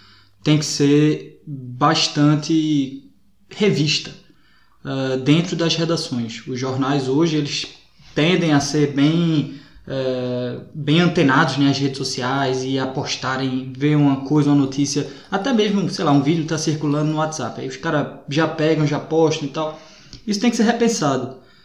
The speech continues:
Eh, a auto-, a autora do artigo, ela fala, lá no finalzinho, já na conclusão dela,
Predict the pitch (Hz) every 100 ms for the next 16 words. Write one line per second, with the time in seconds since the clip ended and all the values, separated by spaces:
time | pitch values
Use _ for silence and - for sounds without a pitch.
0 | - 151 147 147 147 143 156 185 196 180
1 | - 147 147 147 139 135 135 156 151 143
2 | - - 170 190 135 - - - - 147
3 | 160 156 156 147 143 185 190 233 302 294
4 | 269 220 160 156 147 185 220 202 196 190
5 | 180 139 135 131 165 170 120